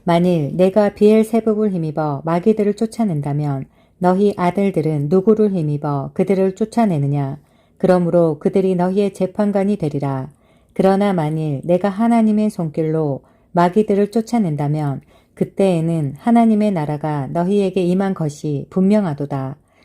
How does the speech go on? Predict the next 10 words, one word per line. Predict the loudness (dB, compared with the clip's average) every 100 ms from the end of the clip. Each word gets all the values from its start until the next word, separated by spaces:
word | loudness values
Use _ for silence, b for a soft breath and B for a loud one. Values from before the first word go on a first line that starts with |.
| b b
강한 | -2 2 4 2
사람이 | 0 0 -2
무장을 | 0 0 0 -2 -2
하고 | -4 -2 -2 -4 -6 b b _
자신의 | -2 0 2 2 0
관절을 | 0 0 2 2 2 0
지키면 | -2 -8 -6 -4 -4 -6 -8 -8
자기의 | -2 -2 0 0 0
소유물이 | 0 2 2 2 0 -2
안전하리라. | -2 0 0 0 -2 -4 -2 -4 -6